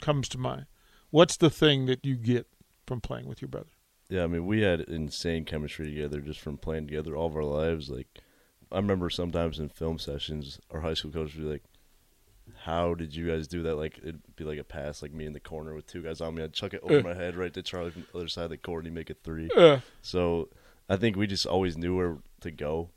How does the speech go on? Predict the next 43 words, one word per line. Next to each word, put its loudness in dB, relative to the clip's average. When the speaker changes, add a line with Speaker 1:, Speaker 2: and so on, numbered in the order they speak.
Speaker 2:
and, -8
like, -8
we -6
knew -2
where 0
we -4
would -8
see -10
each -8
other, -2
and -8
we -6
always -2
saw -8
each -14
other -8
on -10
the -14
court. -8
So -8
Speaker 1:
D-, -4
did 2
you 8
ever 8
have 4
the, 2
the, 0
the, -2
the -4
urge 2
to -2
tell 6
your 2
coach, -4
"Hey, 2
that's 2
not -6
how -2
that's -4
<laughs> -2
supposed 4
to 12
go"? 8